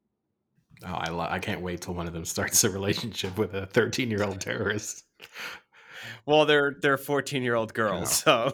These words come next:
Speaker 2: so. <laughs>
Speaker 1: So a sixty-year-old terrorist. Really get things uncomfortable. But now, if anyone has suggestions for T V shows they think I might like,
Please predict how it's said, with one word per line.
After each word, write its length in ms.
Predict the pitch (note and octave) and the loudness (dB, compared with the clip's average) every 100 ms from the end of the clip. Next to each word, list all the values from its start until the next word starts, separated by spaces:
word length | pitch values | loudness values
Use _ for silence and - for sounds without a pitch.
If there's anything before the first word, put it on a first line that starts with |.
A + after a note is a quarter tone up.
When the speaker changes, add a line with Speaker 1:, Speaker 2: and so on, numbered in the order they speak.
| - | 0
Speaker 2:
so. 80 | - - - | -2 -2 -8
<laughs> 220 | - G#3 | -2 -2
Speaker 1:
So 220 | - F2 | -2 -2
a 120 | D2 - | -2 -4
sixty-year-old 800 | - - F#2 - E2 - - - | -6 -2 -2 -2 -6 -8 -10 -10
terrorist. 600 | - - - - - - _ _ | -10 -10 -14 -18 -20 -20 _ _
Really 220 | F2 E2 D#2+ | -8 -8 -8
get 140 | D2 | -12
things 220 | D#2 D2+ E2 | -12 -14 -12
uncomfortable. 580 | E2 D2+ - - - - _ _ - - - - _ _ _ - _ _ _ - - | -14 -14 -12 -14 -14 -20 _ _ -20 -18 -18 -20 _ _ _ -20 _ _ _ -20 -10
But 80 | G2+ | -2
now, 300 | G2+ A2+ A2 - - - | 2 2 0 -6 -20 -12
if 140 | G#2 | -2
anyone 220 | A2+ A2+ | 0 2
has 200 | G2+ G2+ | 0 -2
suggestions 640 | - G2 G2+ G2 - F#2 F2+ | -2 -4 -2 -2 -2 -4 -6
for 120 | - | -10
T 180 | - - | -8 -6
V 100 | F3 | -4
shows 300 | - E3+ E3 | -4 -6 -6
they 80 | E3+ | -8
think 260 | - G2+ F2 | -6 -8 -6
I 80 | |
might 220 | E2 - C#2 | -8 -8 -8
like, 340 | D#2+ D#3+ - | -10 -10 -14